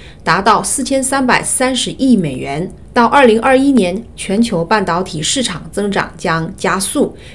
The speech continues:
预计增长率是百分之八点四。所有类别的半导体产品，世界各地区的半导体市场都将正增长。远的不说，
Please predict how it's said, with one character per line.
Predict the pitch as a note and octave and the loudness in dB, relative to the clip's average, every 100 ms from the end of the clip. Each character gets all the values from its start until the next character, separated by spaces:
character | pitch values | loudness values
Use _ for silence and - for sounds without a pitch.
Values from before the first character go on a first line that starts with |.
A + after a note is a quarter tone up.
| - | -2
预 | D4 | 0
计 | C#4+ B3+ | 2 0
增 | C4+ | 0
长 | C4 A3+ E3+ | 0 0 -2
率 | F3 | -2
是 | F3 | -4
百 | - D3+ | -6 -6
分 | F3+ | -6
之 | |
八 | F3+ G3 | -6 -4
点 | G#3+ - | -6 -4
四。 | - - - - - | -4 -4 -6 -10 -20
所 | - - D#4 | -8 -2 4
有 | C#4 | 4
类 | C#4+ E4 | 4 2
别 | F3+ E3 | 2 4
的 | E3+ F3 | 4 2
半 | E3 A3+ | -2 -4
导 | G3 E3 | -2 -4
体 | F3 - D#3 | -4 -8 -8
产 | - D3 E3 | -8 -6 -6
品， | G3 F#3 - - - | -4 -4 -6 -12 -14
世 | - C4 | -4 0
界 | A#3 G#3+ | 4 4
各 | A3 A3 | 6 4
地 | G3 | 2
区 | F#3 - F#3+ | -2 -2 -2
的 | E3 | 0
半 | D3+ F3+ D#3+ | -2 -2 -2
导 | C#3 E3 | -2 -4
体 | - D#3+ | -6 -4
市 | - | -2
场 | A#3 G3+ - | -2 -2 -2
都 | - C#4+ | 2 4
将 | C#4 B3 A3+ A3+ | 4 2 2 0
正 | - C4+ D#3 | 0 0 0
增 | - F#3 F3+ | -2 -2 -2
长。 | C#3 - - - | -4 -8 -14 2
远 | G#3+ G#3 | 4 6
的 | A#3+ | 4
不 | D4+ | 2
说， | D#4 D4 D4 | 2 2 0